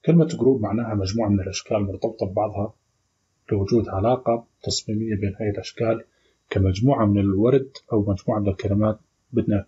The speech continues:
نحركها ونكبرها ونصغرها مع بعض. كيفية عمل الجروب؟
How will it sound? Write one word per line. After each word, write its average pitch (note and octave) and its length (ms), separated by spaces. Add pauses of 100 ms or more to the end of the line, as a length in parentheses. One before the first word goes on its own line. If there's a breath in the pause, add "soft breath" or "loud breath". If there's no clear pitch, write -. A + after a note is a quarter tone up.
نحركها B2+ 520
ونكبرها G#2 560
ونصغرها G#2 680 (480)
مع A2+ 100
بعض. G2 240 (2000)
كيفية - 300
عمل C3+ 200
الجروب؟ A2 480